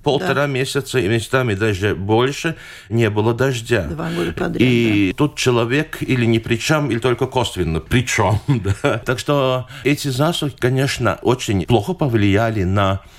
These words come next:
Speaker 1: мелководные биотопы, на те виды, которые живут в мелководьях, в каких-то временных этих лужах.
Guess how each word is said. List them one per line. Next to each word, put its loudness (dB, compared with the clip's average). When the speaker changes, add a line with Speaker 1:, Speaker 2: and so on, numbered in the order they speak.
Speaker 1:
мелководные 2
биотопы, 0
на 4
те 0
виды, 0
которые 2
живут 0
в 0
мелководьях, 2
в -8
каких-то 0
временных 2
этих -4
лужах. 0